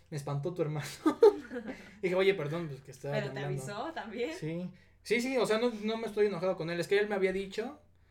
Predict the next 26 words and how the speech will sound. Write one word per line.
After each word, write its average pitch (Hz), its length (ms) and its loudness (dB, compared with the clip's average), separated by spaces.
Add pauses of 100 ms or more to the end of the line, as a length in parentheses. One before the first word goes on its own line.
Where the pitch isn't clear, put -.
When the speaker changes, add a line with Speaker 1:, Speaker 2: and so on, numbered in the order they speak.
(360)
Speaker 1:
la 147 120 -4
versión 151 320 -2
de 214 80 -2
mi 208 80 -2
hermano 202 180 -2
es 202 80 -2
que 156 100 -6
ya 175 120 0
me 185 80 -4
había 175 240 0
dicho 175 240 -4
dos 160 240 -2
veces, 170 360 -4
pero 139 400 -4 (380)
así, 160 300 -2
una 180 200 -2
subiendo 160 720 -4 (400)
Speaker 2:
Subiéndole 262 460 -4
cada 214 240 2
vez 185 120 4
más 190 120 4
Speaker 1:
subiéndole 160 180 2
Speaker 2:
el 151 80 -4
tono. 147 220 -4
Speaker 1:
nivel, 160 400 0
¿no? 202 260 -8